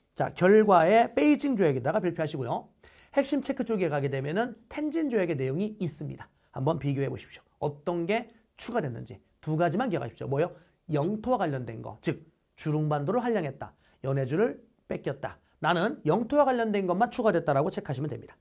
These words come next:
태평천국 운동의, 자, 과정 밑줄 그으십시오. 과정 밑줄 그으시고요. 멸만 흥한에다가 밑줄 그으십시오.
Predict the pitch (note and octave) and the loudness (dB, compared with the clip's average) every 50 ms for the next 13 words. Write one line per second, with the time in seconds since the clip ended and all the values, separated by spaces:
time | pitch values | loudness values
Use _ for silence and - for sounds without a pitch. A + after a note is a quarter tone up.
0 | _ _ _ - - - - - - - - - - C#4+ C#4 - D#4 D4+ D4 - | _ _ _ -20 -20 -20 -20 -20 -20 -20 -14 2 4 4 6 8 6 6 6 4
1 | D4 C#4+ C#4 C#4 C#4 B3+ C4 A#3+ F3+ D#3 F3 A3+ B3 - - D#3+ D#3 - - F3 | 4 6 6 6 6 6 4 4 4 4 4 4 4 2 2 0 0 2 4 8
2 | G3 A3 B3 B3 B3 G3+ D3+ D#3+ G3+ A#3 C4 F#3 F#3 - F3 D3+ C#3+ A#2 - - | 10 10 10 10 8 6 6 6 2 0 0 0 0 0 0 0 -2 -2 -2 -4
3 | - A#2+ - - - _ _ - D3 D3 D3 G3+ F#3 D#3+ - - C#3 B2+ A2 A2+ | -4 -4 -4 -6 -12 _ _ -2 0 0 2 2 0 0 0 -2 -4 -4 -4 -4
4 | A#2 C3 F3 G#3+ A#3+ B3 - - - - - _ _ _ _ _ - F3 D#3+ D3 | 0 2 4 4 4 2 -2 -12 -20 -20 -20 _ _ _ _ _ -8 -2 2 4
5 | E3 F#3 G#3 A3 A3+ A#3 B3+ C4+ C4+ - - - B3+ B3+ A#3+ G#3+ F3+ C#3+ A#3 E3 | 4 6 4 4 4 2 0 0 -2 -6 -8 -4 2 2 4 4 4 4 4 4
6 | A3+ A3 F3 C3+ - C3 B2 G2+ - - - G2 | 4 4 2 0 0 -4 -4 -6 -8 -12 -14 -14